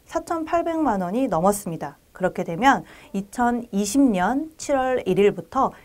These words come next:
일반 과세자로 과세 유형이 전환되게 돼요. 이천이십 년 일월 일일부터 바로 전환되는 것이 아니라 칠월 일일부터 적용된다는 점 확인하시고요. 반대로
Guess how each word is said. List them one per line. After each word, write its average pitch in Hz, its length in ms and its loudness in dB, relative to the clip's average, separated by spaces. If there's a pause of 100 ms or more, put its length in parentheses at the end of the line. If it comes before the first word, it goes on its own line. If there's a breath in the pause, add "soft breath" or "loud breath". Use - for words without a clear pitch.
일반 370 360 2
과세자로 240 640 -2
과세 196 360 -2
유형이 175 420 -4
전환되게 208 580 0
돼요. 156 280 -10 (1200 loud breath)
이천이십 247 520 0
년 240 380 2
일월 330 420 2
일일부터 247 720 0
바로 214 340 4
전환되는 190 640 -2
것이 185 240 -2
아니라 190 400 2 (260 loud breath)
칠월 320 460 2
일일부터 202 720 2
적용된다는 170 760 -4
점 156 200 -8
확인하시고요. 262 720 -6 (300 loud breath)
반대로 202 760 4